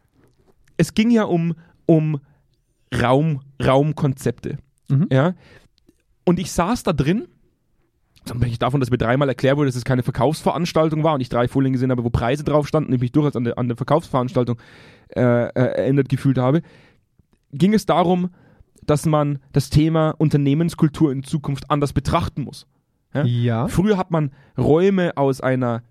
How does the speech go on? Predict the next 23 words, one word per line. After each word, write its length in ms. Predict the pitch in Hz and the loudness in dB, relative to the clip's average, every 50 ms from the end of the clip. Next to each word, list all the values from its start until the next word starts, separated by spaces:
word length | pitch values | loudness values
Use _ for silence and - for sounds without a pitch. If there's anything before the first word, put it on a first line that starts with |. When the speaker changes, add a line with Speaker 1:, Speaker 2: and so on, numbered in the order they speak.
| _ | _
Speaker 1:
ökonomischen 800 | - 151 135 - 147 143 135 143 180 190 160 - 143 131 117 123 135 | 0 0 2 2 2 2 2 2 2 0 0 -2 -4 -8 -10 -8 -6
Betrachtungsweise 840 | - 131 - 147 123 - - 135 127 - - 101 98 104 123 - | -4 -2 0 0 -2 -2 -4 -6 -6 -4 -4 -4 -4 -4 -6 -8
eingerichtet. 420 | - 104 117 113 113 113 123 - 110 | -8 -6 -6 -6 -6 -8 -8 -8 -8
Gesagt, 260 | 123 123 120 117 127 | -6 -6 -4 -2 0
die 60 | 147 | 0
Leute 160 | 160 175 175 | 2 2 0
brauchen 400 | 147 - 156 160 185 - 170 156 | 0 2 2 2 2 0 0 0
halt 440 | 160 151 156 156 151 135 - - - - - | 2 2 2 0 -2 -4 -10 -20 -16 -6 -2
Einrichtungen, 560 | 151 147 160 170 156 160 151 - - 156 147 | 0 0 0 0 0 0 0 0 0 -2 0
um 140 | - 160 160 | 0 -2 -2
arbeiten 440 | - - 135 147 147 151 143 - 147 | 0 0 0 2 2 0 0 -2 -8
zu 120 | 127 - | -10 -4
können, 200 | - 143 135 139 | 0 0 0 2
um 140 | 139 143 131 | 0 -4 -4
Kohle 260 | - - 135 131 127 | -2 -2 -2 -4 -4
ranzuschaffen. 480 | - - - - - - - - - 95 | -6 -10 -14 -14 -16 -16 -16 -10 -6 -2
Dann 100 | 135 147 | -2 0
hat 100 | 170 - | 0 0
man's 180 | 170 160 151 - - - - - - | -2 -2 -2 -4 -14 -20 -20 -20 -6
von 180 | - - 160 | 0 0 2
einer 120 | 160 151 123 | 2 2 0
Speaker 2:
Verrückt. 100 | - - | 0 0
Speaker 1:
technischen 640 | 180 202 208 - 208 175 151 - - 143 131 127 | 0 0 0 0 -2 -2 -2 -2 -4 -6 -6 -6